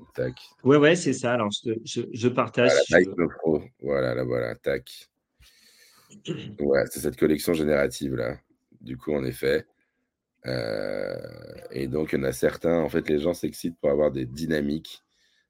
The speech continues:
Speaker 1: Ça veut dire ceux qui bougent un petit peu à l'intérieur. Voilà, vous voyez, là, alors, ceux-là, il n'y a pas de dynamique, mais donc, il y a,
Speaker 2: Non.
Speaker 1: il y a quelque chose. Mais donc, du coup, euh, et donc, ça a fait, ouais, c'est vrai qu'on en a beaucoup parlé, Rem, t'as raison. Et donc,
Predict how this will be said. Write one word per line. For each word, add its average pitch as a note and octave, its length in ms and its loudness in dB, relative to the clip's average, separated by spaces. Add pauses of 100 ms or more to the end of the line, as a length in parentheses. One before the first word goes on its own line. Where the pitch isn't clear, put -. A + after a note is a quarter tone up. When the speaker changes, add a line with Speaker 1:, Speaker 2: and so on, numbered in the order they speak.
(160)
Speaker 1:
Ça - 140 -8
veut C#2 80 -4
dire C2 180 -4
ceux E2+ 160 0
qui - 140 -4
bougent D2 280 -2
un C#2 120 -2
petit - 160 -18
peu D2 220 -2
à C#2+ 40 0
l'intérieur. B1+ 560 -4 (200)
Voilà, A#1 300 -6
vous A1+ 100 -16
voyez, B1+ 320 -4
là, A#1+ 140 -8 (600)
alors, A1 180 -12
ceux-là, C#2+ 200 -2
il D2 40 0
n'y C2 60 -2
a B1+ 40 -8
pas D2 120 -2
de C#2 60 -4
dynamique, C2 440 -6
mais A#1+ 140 -8 (640)
donc, D2+ 260 -2
il D#2 40 6
y - 20 10
a, C2+ 340 6
Speaker 2:
Non. C2+ 80 0
Speaker 1:
il - 80 -6
y D2+ 60 2
a D#2+ 80 2
quelque - 200 -8
chose. - 140 -14 (1600)
Mais D2 180 0
donc, D2 240 0
du C2+ 160 -6
coup, E2+ 480 2 (100)
euh, C2 680 0
et C2 120 -4
donc, G2+ 160 2
ça G#2+ 140 8
a F2 60 10
fait, G2 140 8
ouais, D#2+ 220 6
c'est E2 100 -2
vrai E2 60 0
qu'on D2+ 160 0
en - 20 2
a C#2+ 60 2
beaucoup D2 240 -2
parlé, D#2 260 6
Rem, C#2 200 0
t'as C2+ 100 -2
raison. C#2+ 320 2
Et D#2+ 60 2
donc, F2+ 280 -2